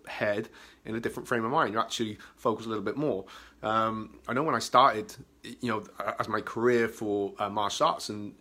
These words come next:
you know, my instructor, my boss at the time, Stephen, said, "You know, at reception, if you were working at reception, we weren't allowed a chair." And it's because, um, you know, he wanted you to stand up and you, you look differently and you feel differently. It's like when you answer a phone, if you smile on the phone,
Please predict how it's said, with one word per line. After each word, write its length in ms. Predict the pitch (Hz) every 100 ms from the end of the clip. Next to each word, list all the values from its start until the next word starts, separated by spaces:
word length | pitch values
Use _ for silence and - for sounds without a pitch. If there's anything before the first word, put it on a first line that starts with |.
| -
you 60 |
know, 120 | 104
my 120 | 98 101
instructor, 520 | 95 110 - - 101
my 140 | 95
boss 280 | 90 104 -
at 120 | -
the 20 |
time, 260 | - 104 98
Stephen, 360 | 98 113 107 101
said, 180 | 110
"You 60 | 104
know, 180 | 120 113
at 100 | 107
reception, 600 | 104 - 113 - 117 110
if 160 | -
you 80 | 107
were 140 | 104 107
working 180 | -
at 60 | 107
reception, 360 | - 107 - 113
we 60 |
weren't 160 | 127 -
allowed 220 | 117 113
a 40 |
chair." 400 | - - 151 - - - - - - -
And 100 | 110
it's 120 | 117
because, 600 | - - - 120 117 - - -
um, 500 | 110 110 107 107 95 - _ _
you 80 | 123
know, 60 |
he 80 | 107
wanted 320 | 113 104 95
you 60 | 107
to 100 | 101
stand 320 | - 98 104
up 260 | 139 143 -
and 140 | 135
you, 140 | 143 -
you 180 | 143 151
look 240 | 139 147
differently 340 | - 120 123 123
and 80 | 123
you 80 |
feel 380 | 117 - 131 123
differently. 500 | 127 110 - 92 92 - - -
It's 100 | -
like 140 | 151 151
when 80 |
you 100 | 139
answer 280 | 135 127 -
a 40 | -
phone, 300 | - 156 113
if 140 | -
you 60 | 117
smile 500 | - - 147 139 135
on 100 | 127
the 80 |
phone, 560 | 117 - 156 107 131 175